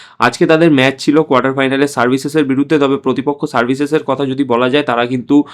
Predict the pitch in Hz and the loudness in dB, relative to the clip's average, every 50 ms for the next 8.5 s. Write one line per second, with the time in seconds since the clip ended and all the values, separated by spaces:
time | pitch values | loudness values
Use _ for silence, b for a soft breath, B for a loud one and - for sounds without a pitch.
0 | B B 120 123 120 120 110 - 139 143 - - 160 160 - 165 135 120 131 135 | B B 4 6 6 6 4 4 2 0 2 2 0 2 2 0 2 2 2 0
1 | 147 151 - - 123 113 120 123 123 123 123 - - - 127 135 135 143 143 135 | 0 0 -2 0 0 2 4 4 4 4 2 2 0 2 2 4 6 6 4 4
2 | 110 120 123 123 135 - 113 - 135 117 139 139 131 120 127 127 127 123 - - | 4 2 4 4 4 2 2 0 -2 -2 0 2 2 4 4 4 2 2 0 -2
3 | 123 120 131 117 120 117 117 117 123 120 123 113 127 131 123 123 B B B B | 0 0 2 2 2 0 0 0 -2 -2 -4 -2 0 0 0 -2 B B B B
4 | B 120 117 117 123 127 131 117 113 117 123 127 127 127 117 117 113 123 123 131 | B -2 2 2 4 4 4 2 2 2 2 2 4 4 2 2 2 0 -2 -2
5 | 127 123 - - 131 127 131 131 - - 123 117 120 131 113 - 127 120 120 117 | -2 -4 -2 -2 0 2 2 2 2 0 -2 -4 -4 -4 -6 -4 -2 -2 0 -2
6 | 113 - 135 117 104 110 113 107 135 135 - 131 127 127 127 127 - - 117 113 | 0 0 0 0 0 -2 0 2 2 2 4 4 4 4 4 4 2 2 0 2
7 | 120 120 123 120 120 127 123 127 117 123 117 110 127 127 123 131 131 135 151 151 | 2 0 0 0 0 0 0 0 0 0 0 0 0 0 0 0 0 2 4 4
8 | 151 135 139 131 - - 151 147 151 | 4 4 2 -2 -2 0 0 0 0